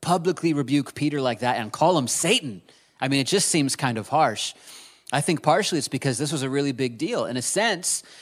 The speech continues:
Peter was trying to talk Jesus out of going to the cross.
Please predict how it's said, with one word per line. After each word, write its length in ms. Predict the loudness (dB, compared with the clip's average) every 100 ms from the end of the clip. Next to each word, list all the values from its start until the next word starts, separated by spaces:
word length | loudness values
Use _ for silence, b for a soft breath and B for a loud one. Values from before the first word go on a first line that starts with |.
| B B B B
Peter 260 | 0 2 4
was 120 | 2
trying 200 | 2 0
to 60 | 2
talk 240 | 2 2
Jesus 320 | 2 0 2
out 120 | 0 0
of 100 | 0
going 240 | -2 -2
to 60 | -4
the 80 |
cross. 580 | -6 -6 -6 -6 -8 -8